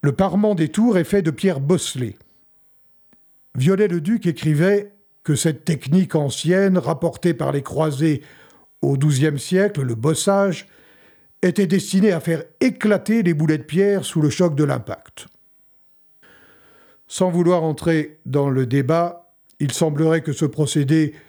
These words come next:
ait plutôt eu une fonction dissuasive. Le bossage du château de Bourbon est datable de la première moitié du treizième siècle,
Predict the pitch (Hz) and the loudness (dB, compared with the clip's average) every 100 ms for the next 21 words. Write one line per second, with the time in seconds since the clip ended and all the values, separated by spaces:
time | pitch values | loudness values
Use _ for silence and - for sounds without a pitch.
0 | _ _ _ _ _ - 151 160 - 165 | _ _ _ _ _ -2 0 0 0 2
1 | 165 156 131 160 139 - 160 151 147 135 | 2 0 0 -2 -2 -2 0 2 2 -2
2 | 117 113 117 160 143 120 95 78 - - | -4 -8 -2 0 0 -4 -8 -12 -18 -20
3 | _ _ _ _ _ _ _ 123 127 165 | _ _ _ _ _ _ _ -4 0 0
4 | - 185 147 131 147 151 156 135 139 127 | 2 0 0 -2 -2 0 0 2 0 2
5 | 165 190 214 _ _ _ _ _ _ - | 2 2 -2 _ _ _ _ _ _ -2
6 | 147 160 156 190 196 156 127 143 139 - | 0 0 0 0 2 0 -2 -2 -4 -4
7 | 180 190 190 170 165 160 185 156 - 147 | 0 2 2 2 2 0 -2 -2 -2 -2
8 | 135 127 - 165 190 - 190 | 0 -2 0 0 0 -2 -4